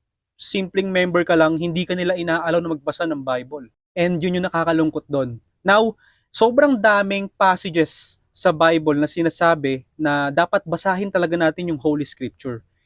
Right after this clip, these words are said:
Marami sila, pero bibigyan ko lang kayo ng dalawa ng passage na nagpapatunay na gusto ni God basahin natin yung Word of God. Kukuha ako sa Old Testament at kukuha ako sa New Testament. So, una, kapag binasa natin yung Joshua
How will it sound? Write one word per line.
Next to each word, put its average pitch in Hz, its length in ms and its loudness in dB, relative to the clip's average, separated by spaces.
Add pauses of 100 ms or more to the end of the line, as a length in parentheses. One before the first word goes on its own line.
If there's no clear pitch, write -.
(140)
Marami 226 320 4
sila, 226 240 4
pero 202 240 4
bibigyan 214 640 0
ko 214 80 4
lang 208 160 -2
kayo 196 160 0
ng 190 160 -2
dalawa 170 480 4 (320)
ng 339 560 0
passage 143 640 -2 (240)
na 170 80 2
nagpapatunay 190 720 0
na 165 80 -2
gusto 165 240 -6
ni 180 160 -8
God 170 160 -2
basahin 160 480 -4
natin 156 240 -2
yung 147 80 -4
Word 139 160 -4
of - 80 -20
God. 131 240 -2 (340)
Kukuha 196 460 4
ako - 80 -12
sa 180 100 -4
Old 165 220 0
Testament 190 560 -2
at 156 100 -6
kukuha 165 460 -2
ako - 80 -14
sa 156 240 -2 (240)
New 160 160 0
Testament. 131 640 -2
So, 156 320 2
una, 214 320 4
kapag 190 240 2
binasa 190 320 0
natin 180 320 -2
yung 151 80 -4
Joshua 208 640 4